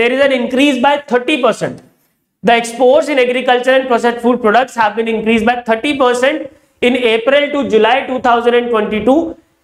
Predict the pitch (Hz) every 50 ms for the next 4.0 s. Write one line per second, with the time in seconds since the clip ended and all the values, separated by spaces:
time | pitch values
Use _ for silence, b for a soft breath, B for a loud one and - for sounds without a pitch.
0 | _ _ _ _ _ _ _ - 214 240 277 269 - 277 262 254 254 262 247 247
1 | 254 254 262 262 302 294 - - 233 240 262 294 302 294 240 277 247 254 269 269
2 | 254 254 240 240 247 254 269 294 - _ b b b b - - 247 247 247 233
3 | 214 214 214 220 233 247 254 247 240 214 190 190 226 220 185 165 180 147 -